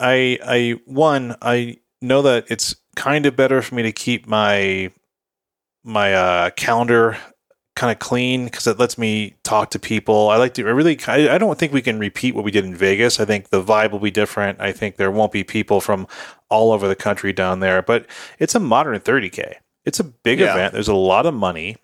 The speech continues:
Speaker 1: at stake. I think there will be, uh, some great players down there. I know we'll almost certainly see Everett, Aspiring Spike down there, and, uh, a bunch of other names and faces that we know. So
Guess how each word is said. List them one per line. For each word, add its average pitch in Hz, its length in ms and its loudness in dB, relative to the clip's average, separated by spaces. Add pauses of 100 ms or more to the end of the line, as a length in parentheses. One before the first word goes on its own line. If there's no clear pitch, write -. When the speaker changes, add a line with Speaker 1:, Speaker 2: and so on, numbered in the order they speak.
Speaker 1:
at 107 200 -4
stake. 90 380 0
I 95 80 0
think 113 200 -4
there 107 120 2
will 107 360 2
be, 104 480 -2 (360)
uh, 92 500 2
some 107 220 -6
great 98 300 0
players 95 380 0
down 101 320 0
there. 87 340 -2
I 107 100 -4
know 101 160 0
we'll 92 260 2
almost 101 280 -4
certainly 101 280 0
see 92 260 -2
Everett, 120 400 2 (480)
Aspiring 95 460 0
Spike 123 320 0
down 113 220 0
there, 113 420 2
and, 95 260 -6
uh, 98 200 -2
a 98 40 -8
bunch 107 280 -2
of 107 80 2
other 101 560 0
names 104 560 -2
and 92 140 -4
faces 95 480 0
that 92 140 2
we 92 120 -6
know. 110 280 2
So 101 320 0